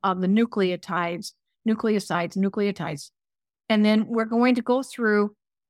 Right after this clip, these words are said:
and we're going to grab an alanine, or we're going to grab a tryptophan, or whatever.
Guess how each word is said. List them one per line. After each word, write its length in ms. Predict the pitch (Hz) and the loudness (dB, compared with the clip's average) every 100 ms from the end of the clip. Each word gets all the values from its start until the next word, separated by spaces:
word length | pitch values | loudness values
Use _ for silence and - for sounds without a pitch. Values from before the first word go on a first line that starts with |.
| - | -2
and 160 | 208 | 0
we're 80 | 208 | 0
going 280 | 208 220 220 | -2 -4 -4
to 140 | 220 | -4
grab 600 | 196 - 208 202 196 190 - | -6 -4 -2 0 0 -4 -6
an 400 | - 185 180 180 - | -2 0 0 -2 -4
alanine, 640 | 220 214 190 180 156 147 180 _ _ _ _ | -2 0 0 0 -2 -8 -16 _ _ _ _
or 680 | - 180 170 170 170 170 175 | -4 0 2 2 2 2 2
we're 180 | 185 190 | 0 -2
going 380 | 190 208 208 196 | -2 0 0 0
to 140 | 208 | -2
grab 760 | 190 190 185 180 180 175 175 180 - | -4 -2 -2 0 0 -2 -4 -6 -4
a 460 | 180 170 160 165 165 _ - | 0 2 2 0 -4 _ -4
tryptophan, 680 | 339 - 202 - 147 - 156 _ _ - | -4 -2 -6 -6 -8 -8 -12 _ _ -6
or 520 | 190 185 170 175 190 _ 202 208 | -2 0 2 0 -4 _ -20 -16
whatever. 800 | - 214 226 269 277 269 254 233 | -10 -2 -2 0 0 2 2 0